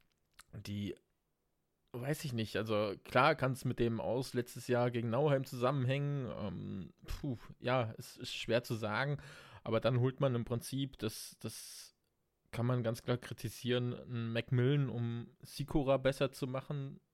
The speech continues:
<laughs> Sikora verlässt Kassel nach Dresden, äh, und ein Macmillan ist immer noch scheiße. Entsch-, Entschuldigung,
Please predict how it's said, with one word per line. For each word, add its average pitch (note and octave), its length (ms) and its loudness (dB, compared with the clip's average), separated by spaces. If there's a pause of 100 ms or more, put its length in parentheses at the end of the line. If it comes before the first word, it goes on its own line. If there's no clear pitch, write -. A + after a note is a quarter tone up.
(160)
<laughs> - 200 -8
Sikora A#2 520 -4
verlässt A#2+ 400 -4
Kassel A2+ 340 -4
nach A2 160 -6
Dresden, C#3+ 540 -6 (520)
äh, A#2 240 2 (340)
und B2 180 -4
ein A#2+ 80 -2
Macmillan A#2+ 440 0
ist B2+ 140 -2
immer D3 180 -4
noch G#2 140 -6
scheiße. - 380 -8 (200)
Entsch-, - 280 -14
Entschuldigung, G#2+ 540 -2